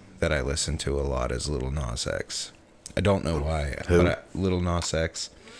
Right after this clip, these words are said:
Speaker 1: He sang that song, uh,
Speaker 2: Yeah, I know who you're
Speaker 1: yeah,
Speaker 2: talking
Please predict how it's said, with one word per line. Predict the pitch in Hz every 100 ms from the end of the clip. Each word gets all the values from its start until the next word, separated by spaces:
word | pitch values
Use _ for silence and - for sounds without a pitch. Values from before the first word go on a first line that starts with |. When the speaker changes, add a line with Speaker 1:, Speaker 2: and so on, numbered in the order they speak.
| - - -
Speaker 1:
He | - 113
sang | - 107 98
that | 90 82
song, | - 92 85 82 80
uh, |
Speaker 2:
Yeah, | - 78 73
I | 85 87
know | 82 78
who | 76 80
you're | 85
Speaker 1:
yeah, | 69
Speaker 2:
talking | 65